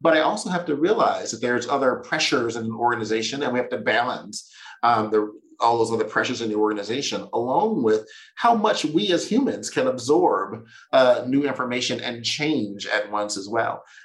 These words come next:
And for me, sometimes that means that we move a bit slower than I'd like us to. And I've had to slow myself down, um,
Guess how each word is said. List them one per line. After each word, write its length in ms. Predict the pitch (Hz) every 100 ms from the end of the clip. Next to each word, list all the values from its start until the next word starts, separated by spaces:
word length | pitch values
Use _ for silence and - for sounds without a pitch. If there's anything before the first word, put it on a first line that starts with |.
| -
And 180 | 143 139
for 100 | 143
me, 220 | 175 214
sometimes 540 | 175 175 175 156 156 -
that 220 | - -
means 260 | 135 139 123
that 160 | 127
we 80 | 123
move 200 | 127 127
a 80 | 127
bit 140 | 131
slower 380 | - 127 127 127
than 120 | 117
I'd 180 | 110 107
like 240 | 101 107 117
us 160 | 120 -
to. 220 | 160 - -
And 100 | 107
I've 140 | 113
had 160 | 117 113
to 60 | 113
slow 260 | - 123
myself 540 | 120 110 107 113 110 107
down, 500 | 107 104 104 104 104 - - - -
um, 400 | 113 107 104